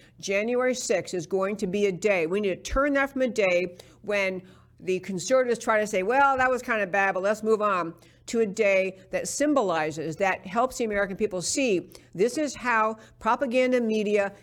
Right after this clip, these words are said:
and the American left will treat you. They will lie to you, they'll misrepresent, they will lie to you about everything about America in order to make sure that you, the American people, are never, ever comfortable again supporting Donald Trump.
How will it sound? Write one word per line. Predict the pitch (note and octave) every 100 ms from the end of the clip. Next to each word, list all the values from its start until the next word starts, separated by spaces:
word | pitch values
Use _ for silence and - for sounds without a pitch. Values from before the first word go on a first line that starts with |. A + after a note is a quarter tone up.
| -
and | F3
the | F3
American | E3 F#3 G3+ A#3 A3
left | G3 F#3 F#3
will | G3 F#3
treat | - B3+ A#3
you. | D#3+ C#3+ C#3+
They | E3
will | D#3 D#3
lie | E3+ G3 B3
to | -
you, | C#4 C#4+ C#4 -
they'll | E3
misrepresent, | F3 G#3 B3 A#3+ C#4 A3+ G3 E3+ - -
they | - F#3
will | F3+ E3+
lie | D#3 F#3 G3 B3+
to | A3+
you |
about | G3 F3 -
everything | C4 A#3+ A3+ G3+
about | E3+ F3
America | F3+ F3 D#3+ D#3+ D#3+ D3+ -
in | F3 F3+
order | - A#3 A#3+ E3+ - -
to | - G#3+
make | F#3+ F3+
sure | - B3 G#3
that | F#3 F3
you, | E3+ F#3 B3+ G3+ E3 - -
the | F#3+
American | F3+ F#3 F#3 A3+
people, | G#3+ - G#3+ E3+ E3 - -
are | F3+
never, | F3+ F#3+ A3 A3+ A#3+ -
ever | G3+ G3+
comfortable | G3+ A3+ G#3 G#3 F#3+ -
again | F#3+ G#3 F3 E3
supporting | E3+ G3 - F#3+ E3 E3+ F3
Donald | - E3 E3 D#3
Trump. | - F3 -